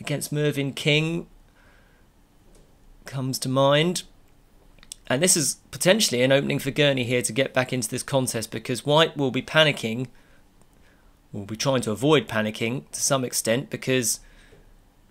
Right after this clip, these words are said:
he thought he'd done enough and now he's got to regroup and try and throw some good stuff there. He seems to have regrouped now. And that's a good visit from Gurney. Again,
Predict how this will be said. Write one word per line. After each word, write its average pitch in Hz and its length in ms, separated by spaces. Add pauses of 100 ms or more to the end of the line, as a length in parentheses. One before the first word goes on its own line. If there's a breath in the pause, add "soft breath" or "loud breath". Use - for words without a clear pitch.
(320)
he 135 140
thought 120 220
he'd 110 80
done 117 160
enough 123 320
and 120 80
now 123 100
he's 120 140
got 135 80
to 123 80
regroup 120 500
and 123 80
try 120 300
and 120 160 (160)
throw 127 240
some 110 160
good 120 140
stuff - 340
there. 110 400 (160)
He 117 120
seems 139 340
to 147 60
have 117 80
regrouped 135 460
now. 131 480 (4000 soft breath)
And 123 120
that's 117 180
a 120 40
good 113 200
visit 110 280
from 120 160
Gurney. 113 540
Again, 123 380